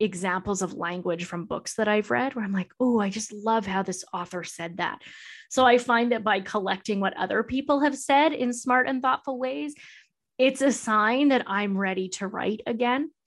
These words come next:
So one thing that I wanna pick up more of is, is that writing practice and figuring out how to do it without relying on inspiration and actually moving towards a goal. So you'll see that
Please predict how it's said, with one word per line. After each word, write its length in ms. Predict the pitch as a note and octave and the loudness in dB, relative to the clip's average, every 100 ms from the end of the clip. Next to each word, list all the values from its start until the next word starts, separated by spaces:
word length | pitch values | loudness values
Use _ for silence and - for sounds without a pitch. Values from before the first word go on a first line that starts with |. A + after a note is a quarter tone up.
| - - - | -20 -20 -10
So 200 | - B3 | 2 4
one 320 | A#3 A#3 B3 | 6 4 4
thing 180 | A#3+ A3 | 2 2
that 100 | G#3 | 2
I 120 | G3 | 2
wanna 240 | F#3+ F#3 F#3 | 0 -2 -4
pick 300 | - F#3+ F3+ | -6 -6 -6
up 160 | - | -6
more 300 | F#3 E3+ F3+ | -6 -6 -6
of 340 | E3+ E3+ F3+ F#3+ | -6 -4 -6 -6
is, 600 | F#3+ F3+ F3 E3+ D3+ - - - | -2 -2 -2 -4 -12 -16 -14 -4
is 140 | F#3+ | -2
that 220 | F#3 F3 | 0 0
writing 340 | F3+ F3+ F3+ F3+ | 0 0 0 -4
practice 680 | - F3+ - G3 F#3+ F3+ - | -4 -6 -4 -6 -6 -6 -8
and 320 | F#3+ F3+ F3 | -6 -6 -8
figuring 540 | - G#3 G3 G3 F#3+ F#3+ | -4 -4 -2 -2 0 0
out 320 | F#3 F#3+ - - - - - | 0 -2 -6 -20 -20 -20 -8
how 360 | - B3 C4 | 2 4 4
to 180 | C4+ C4 | 2 -2
do 260 | G#3 A3+ F#3+ | 0 2 0
it 280 | - - - | -2 -8 -4
without 380 | G3 G3 G3 G3+ | -4 2 2 2
relying 420 | G3+ F#3+ F#3+ F#3+ | 0 2 0 0
on 160 | F#3 F3+ | -2 -4
inspiration 840 | F3 - B3 D#4 D4 D#4 D4 C#4 - - - _ | -6 2 4 6 4 4 4 2 -2 -20 -20 _
and 420 | G#3 G#3+ G#3 G3+ - _ _ _ _ - | -2 0 2 -2 -6 _ _ _ _ -6
actually 360 | G#3+ A#3+ E4 E4 | -6 -4 2 4
moving 260 | D4+ D4+ | 4 2
towards 340 | D4 C#4 C#4+ D4 | 2 2 2 2
a 40 | |
goal. 480 | A#3 B3+ E4+ - - | 2 2 2 -2 -4
So 140 | - A3 | -4 0
you'll 160 | A3 | 0
see 240 | G#3 A#3 G#3+ | 0 -2 0
that 220 | G3+ | 0